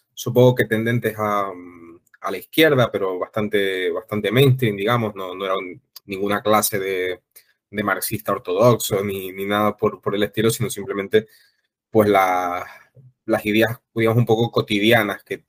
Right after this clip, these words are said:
que tiene la mayor parte de la población aquí en, en España. Eh, supongo que también tiraría un poco filosóficamente hacia una especie de,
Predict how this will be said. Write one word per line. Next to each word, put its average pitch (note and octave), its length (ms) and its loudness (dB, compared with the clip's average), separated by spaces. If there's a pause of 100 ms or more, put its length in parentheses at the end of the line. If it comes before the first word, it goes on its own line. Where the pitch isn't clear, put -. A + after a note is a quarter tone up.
que G2+ 100 -4
tiene G2 240 -4
la G2+ 120 0
mayor F#2+ 260 -4
parte G2 260 -8
de F#2+ 80 -2
la G2 120 -2
población F#2+ 520 -4
aquí F2+ 340 -4
en, E2 380 -8 (680)
en A2 100 0
España. A#2 500 2 (120)
Eh, G2+ 680 2 (260)
supongo B2+ 460 2
que B2+ 80 2
también B2 360 2
tiraría A2+ 360 0
un A2 120 -8
poco A#2 260 -4
filosóficamente G#2+ 880 -4
hacia G2 320 -4
una G2+ 160 -8
especie G#2 320 -4
de, F#2+ 760 -6